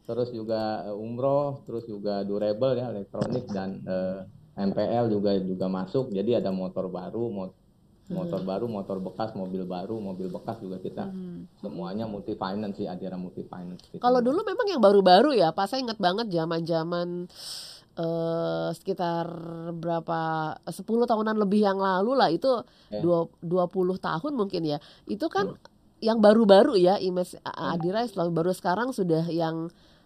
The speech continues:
Speaker 2: eh, second, tapi masih dalam kondisi yang baru, like new mungkin gitu ya, Pak ya?
Speaker 1: Ya, betul, Mbak.
Speaker 2: Uh-huh.
Speaker 1: Jadi, jadi di event ini nanti Sobat Expo juga kita kan ada,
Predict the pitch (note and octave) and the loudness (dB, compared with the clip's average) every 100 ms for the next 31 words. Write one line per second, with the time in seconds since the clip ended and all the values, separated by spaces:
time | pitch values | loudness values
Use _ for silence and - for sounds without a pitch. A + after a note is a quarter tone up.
0 | _ - E3 D#3+ D#3+ D#3+ D#3+ - F#3 - | _ -4 -2 -2 -2 -4 -4 0 0 0
1 | A3 D4 G#3 F#3 C#4+ A3 G3 G3+ F3 F3+ | -2 0 -2 -2 0 0 2 6 6 6
2 | F#3+ F#3 F#3 - G3+ F#3 F3+ F3+ F3+ F3+ | 4 4 4 2 0 2 2 6 8 8
3 | A3+ - G#3+ B3 C4+ E4+ F4+ A3 D4+ B3 | 6 4 6 6 4 4 4 2 2 2
4 | B3 B3 F3+ E3+ D#3+ F#3+ B3+ _ - F3+ | 2 4 4 4 2 0 -2 _ -12 -12
5 | - _ - G2 F#2+ F2+ - - G#3+ G3+ | -14 _ -10 -6 -4 -6 -8 -6 -2 0
6 | G3 F3+ B2+ C3 - - - G#2+ A#2 D3 | 0 -2 -2 -4 -6 -16 -10 -2 0 2
7 | C#3 C3 A#2+ C3+ B2 D3 C#3+ B2+ D#3 - | 4 2 2 0 0 0 -2 -4 -4 -4
8 | A#2 A#2 A2+ - D3+ C#3 A2+ G#2 A#2 B2 | -2 -2 -4 -6 -6 -4 -4 -4 -4 -4
9 | C#3 C3 G2 F#2 F2+ F2+ - | -4 -6 -8 -8 -8 -8 -10